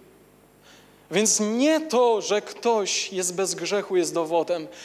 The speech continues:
bo nie ma na tej sali ani jednej osoby, która jest bez grzechu. Ale to, co z tym grzechem człowiek zrobi, to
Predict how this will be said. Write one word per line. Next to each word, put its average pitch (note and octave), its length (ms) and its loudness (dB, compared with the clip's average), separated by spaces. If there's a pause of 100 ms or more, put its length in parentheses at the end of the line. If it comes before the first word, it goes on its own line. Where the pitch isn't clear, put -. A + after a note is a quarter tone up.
(140)
bo A3+ 160 -8
nie B3 180 -2
ma G#3 120 0
na F3 120 -2
tej E3+ 140 -2
sali E3+ 320 0
ani E3 200 -4
jednej D#3+ 300 -4
osoby, D3 460 -2 (720)
która E3 180 -4
jest D3+ 140 -2
bez D#3 180 -4
grzechu. D3+ 400 -2 (1080)
Ale F#3+ 180 2
to, B3+ 160 -2
co B3+ 160 -2
z - 80 -2
tym A#3 180 -4
grzechem B3 380 -4
człowiek A#3 380 -6
zrobi, A3+ 560 -2 (840)
to B3 440 2